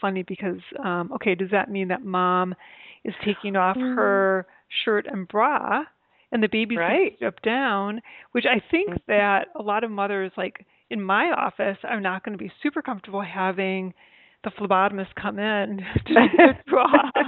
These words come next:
Speaker 1: <laughs> while they're, like
Speaker 2: Yeah, you would have to, yeah, you'd have to be prepared for that, I suppose, with a gown that
Speaker 1: Yeah.
Speaker 2: opens in the front and all of that.
Speaker 1: Yeah. Plus, they're, they're there for the baby and not for themselves. And so, you know, they
Speaker 2: Right.
Speaker 1: may, yeah, so that's kind of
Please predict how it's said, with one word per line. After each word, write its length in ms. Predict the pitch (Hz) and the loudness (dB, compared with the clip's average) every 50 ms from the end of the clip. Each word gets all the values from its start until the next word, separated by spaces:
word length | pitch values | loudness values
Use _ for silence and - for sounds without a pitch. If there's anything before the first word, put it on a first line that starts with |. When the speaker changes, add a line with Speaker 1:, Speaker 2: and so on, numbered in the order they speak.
| 302 - _ _ _ _ | -4 -8 _ _ _ _
Speaker 1:
<laughs> 540 | 262 440 - - - 269 - - 262 - - | -4 -4 -4 -2 -2 -2 0 2 0 0 0
while 180 | - 233 226 240 | 0 0 0 0
they're, 260 | 247 240 233 226 226 | 0 0 0 -2 -2
like 260 | 240 254 - 226 247 - | -2 -2 -2 -2 0 4
Speaker 2:
Yeah, 280 | 254 247 254 254 240 | 6 8 10 12 12
you 200 | 247 262 240 247 254 | 10 8 6 4 4
would 140 | 233 240 233 | 4 4 4
have 280 | 226 233 226 233 - - | 6 6 6 6 4 2
to, 140 | 262 247 - - - | 0 0 0 -2 -2
yeah, 340 | 233 226 240 226 202 196 185 | 2 4 6 6 8 6 8
you'd 160 | 196 220 208 | 6 6 6
have 160 | 277 285 277 | 6 4 4
to 60 | - 226 | 2 2
be 180 | 214 254 247 | 4 4 4
prepared 640 | 247 240 214 220 - 254 254 240 214 208 208 208 208 - | 4 4 2 4 6 8 10 10 10 8 6 2 -2 -2
for 120 | 190 175 | 0 2
that, 200 | 175 175 170 165 | 4 4 4 4
I 80 | 175 175 - | 2 0 -2
suppose, 300 | - - 180 175 170 170 | -6 -2 0 0 0 2
with 180 | 175 165 165 | 0 0 0
a 300 | 170 156 156 147 147 - - _ _ _ _ 170 156 | 0 0 0 0 -2 -4 -8 _ _ _ _ -4 0
gown 380 | 165 156 160 156 156 160 160 | 0 2 2 2 0 -2 -2
that 60 | 156 156 147 | -4 -6 -6
Speaker 1:
Yeah. 120 | 147 - | -6 -6
Speaker 2:
opens 240 | - 151 147 139 151 | -4 -4 -4 -2 -2
in 180 | 147 143 147 | -4 -2 -4
the 80 | 147 147 143 | -4 -6 -6
front 340 | - 139 143 147 147 147 - | -6 -6 -6 -6 -6 -8 -8
and 140 | 143 143 143 | -10 -12 -10
all 120 | 139 135 | -10 -10
of 120 | 135 127 131 | -10 -10 -10
that. 260 | 139 139 131 120 - _ _ 240 | -8 -8 -8 -10 -12 _ _ -8
Speaker 1:
Yeah. 480 | 226 214 202 196 196 185 185 185 180 - - - - - - - | -6 -6 -4 -4 -4 -6 -6 -8 -12 -16 -18 -18 -18 -18 -4 0
Plus, 160 | 311 330 320 - 247 226 | 0 0 0 -4 -8 -8
they're, 260 | 196 220 214 208 208 208 | -6 -4 -4 -4 -4 -4
they're 200 | 214 208 196 190 | -6 -8 -8 -8
there 180 | 208 196 208 | -8 -10 -10
for 160 | 196 _ 202 | -10 _ -12
the 80 | 185 185 | -14 -12
baby 480 | 180 - 202 196 214 233 247 233 208 190 | -12 -10 -10 -8 -8 -8 -8 -8 -8 -8
and 60 | 185 | -8
not 160 | 185 - - - | -8 -10 -10 -12
for 100 | - 196 | -16 -16
themselves. 640 | 208 180 - _ - 254 254 240 233 233 220 208 - | -16 -18 -16 _ -4 -2 -2 0 0 -2 -2 -4 -8
And 120 | 202 190 - | -12 -14 -8
so, 260 | - 190 185 196 190 - - - - - - - - | -6 -6 -6 -6 -8 -10 -14 -18 -18 -20 -20 -18 -10
you 80 | - 220 | -6 -2
know, 140 | 202 196 196 | -2 0 0
they 120 | 202 196 190 | 0 -2 -2
Speaker 2:
Right. 80 | 190 | -2
Speaker 1:
may, 380 | 190 185 185 - 285 269 208 185 | -4 -4 -6 -6 -8 -6 -4 -2
yeah, 220 | - - - - - - | -2 -2 -2 -4 -4 -2
so 80 | 226 | 2
that's 220 | 208 208 - - - | 2 2 2 2 -2
kind 260 | - - 214 202 190 | -6 -6 -4 -2 -2
of 240 | 185 185 185 175 | -2 -4 -4 -6